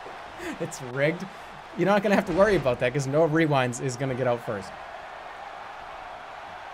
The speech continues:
No, Germason breaks that up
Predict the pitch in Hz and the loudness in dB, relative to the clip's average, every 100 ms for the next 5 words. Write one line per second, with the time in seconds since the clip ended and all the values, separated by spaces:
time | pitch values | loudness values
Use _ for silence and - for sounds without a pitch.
0 | - - - - - - - - - - | -14 -14 -14 -14 -12 -12 -12 -12 -12 -10
1 | - - - - - - 123 - - - | -12 -10 -10 -10 -10 -8 -10 -10 -10 -10
2 | - - - 135 196 185 139 123 156 175 | -12 -10 -4 4 6 6 2 0 0 0
3 | 175 220 180 123 190 - 151 147 208 | 0 0 0 0 0 2 2 4 2